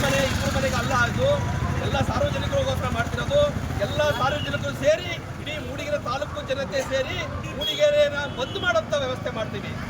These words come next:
ಯಾಕಂದ್ರೆ ಇದು ಎಲ್ಲ ಶಾಲಾ ಮಕ್ಕಳು, ಸಾರ್ವಜನಿಕರಿಗೆ ಪ್ರತಿಯೊಬ್ಬರಿಗೂ ಅನುಕೂಲ ಆಗೋಂಥ ಕೆಲಸ ಇದು, ನಮ್ಮ ನಮ್ಮ ಒಳ್ಳೆ ಆಗಂತ ಕೆಲಸ. ಹಾಗಾಗಿ ಇಡೀ ಊರು ಗ್ರಾಮಸ್ಥರು ಎಲ್ಲರೂ ಒಟ್ಟಾಗಿ ಈ ಕೆಲ್-, ಈ, ಈ ಜಾಗನ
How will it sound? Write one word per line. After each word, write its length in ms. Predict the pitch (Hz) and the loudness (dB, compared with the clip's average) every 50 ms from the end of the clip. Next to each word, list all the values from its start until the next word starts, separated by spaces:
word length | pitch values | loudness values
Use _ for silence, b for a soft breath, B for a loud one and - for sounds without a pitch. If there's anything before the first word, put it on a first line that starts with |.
| - - - 185 | -6 -6 -4 -4
ಯಾಕಂದ್ರೆ 420 | 208 226 254 269 269 269 277 277 | -4 -2 -2 -2 0 0 2 2
ಇದು 280 | 269 269 277 294 302 294 | 2 0 2 2 2 2
ಎಲ್ಲ 340 | 262 214 240 277 285 285 269 | 2 0 -2 -2 0 0 0
ಶಾಲಾ 420 | 269 - 226 247 269 262 262 262 | 0 -2 -2 -2 0 2 0 0
ಮಕ್ಕಳು, 420 | 240 233 226 - 269 269 285 269 247 | 0 -2 -4 -2 0 0 2 0 0
ಸಾರ್ವಜನಿಕರಿಗೆ 720 | - 233 247 277 285 277 277 277 269 - 254 - 254 254 220 - - - - - | -2 -2 -2 0 -2 -2 -4 -6 -4 -4 -4 -4 -2 -4 -4 -4 -6 -6 -6 -4
ಪ್ರತಿಯೊಬ್ಬರಿಗೂ 520 | - 247 - - 349 330 311 - 349 349 302 | -4 -2 0 2 4 4 2 2 0 0 0
ಅನುಕೂಲ 260 | 302 311 - 302 294 | 0 0 0 0 2
ಆಗೋಂಥ 260 | 277 302 294 285 294 | 2 2 0 0 0
ಕೆಲಸ 420 | 277 - 240 247 247 262 254 247 214 | -2 -2 -4 -4 -2 -2 -2 -2 -2
ಇದು, 120 | 220 196 - - - - - - - - - - | -4 -4 -4 -4 -4 -4 -4 -4 -2 -2 -2 0
ನಮ್ಮ 180 | 220 - - | 0 0 0
ನಮ್ಮ 180 | - - - - - - - _ _ _ - | 0 0 0 0 -2 -2 -4 _ _ _ 2
ಒಳ್ಳೆ 180 | 285 277 - 285 | 4 6 8 6
ಆಗಂತ 380 | 277 269 269 262 269 254 - - | 6 6 6 4 2 2 2 0
ಕೆಲಸ. 180 | - - - 214 180 - - - - - - | 0 2 4 4 4 4 2 0 0 2 4
ಹಾಗಾಗಿ 420 | 202 254 254 285 302 302 302 302 277 | 4 6 8 8 8 8 8 6 2
ಇಡೀ 220 | - 311 320 330 | 2 2 2 2
ಊರು 320 | 320 285 277 294 311 302 | 2 2 2 2 2 2
ಗ್ರಾಮಸ್ಥರು 720 | 285 - 302 311 294 302 302 - - 302 311 330 339 320 302 - - - - - | 2 2 2 4 4 4 2 2 4 4 6 6 6 6 6 4 0 0 2 2
ಎಲ್ಲರೂ 400 | 311 - 285 302 320 339 330 285 | 4 6 8 8 8 8 6 2
ಒಟ್ಟಾಗಿ 460 | 269 - - 285 269 269 269 302 320 330 320 - - 269 - - - 285 | 2 2 4 4 4 4 2 2 0 0 0 0 0 -2 -2 -2 -2 -2
ಈ 120 | 285 - | -2 -2
ಕೆಲ್-, 260 | 254 254 277 269 277 269 | -2 -2 -2 -2 -2 -2
ಈ, 340 | 285 302 302 277 240 262 | -2 -2 -2 -2 -4 -4
ಈ 60 | 254 247 202 - - 247 - - | -4 -4 -4 -4 -4 -4 -2 0
ಜಾಗನ 380 | - 226 262 285 302 294 285 294 | 0 2 4 4 4 4 6 4